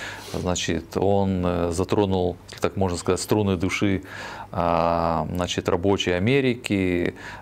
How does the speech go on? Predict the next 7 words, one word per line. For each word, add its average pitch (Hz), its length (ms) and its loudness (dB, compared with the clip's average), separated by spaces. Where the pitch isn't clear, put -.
значит, 85 380 -2
обещал 92 600 2
им, 87 380 0
э, 82 380 -2
выход 92 500 -2
из 85 100 -4
кризиса, 87 1120 0